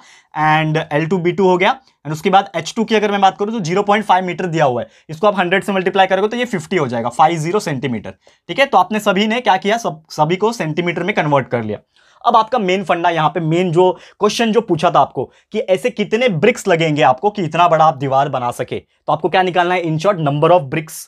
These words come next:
निकालना है, कितने number of bricks लगेंगे। तो हमारा एक फॉर्मूला हो जाएगा,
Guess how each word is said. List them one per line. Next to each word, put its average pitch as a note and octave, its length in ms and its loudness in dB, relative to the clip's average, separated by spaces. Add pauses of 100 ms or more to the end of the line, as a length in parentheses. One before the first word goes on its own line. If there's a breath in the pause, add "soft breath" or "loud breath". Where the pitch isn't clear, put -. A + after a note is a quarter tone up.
निकालना B2+ 360 -2
है, F3+ 140 -6
कितने F3+ 340 -4
number C#3+ 220 0
of D#3+ 120 2
bricks C#3+ 240 -2
लगेंगे। A#2 320 -4 (340 soft breath)
तो C#3 40 -4
हमारा D#3+ 240 4
एक G#3 100 -2
फॉर्मूला G3+ 340 2
हो G#3+ 100 2
जाएगा, D3 340 -2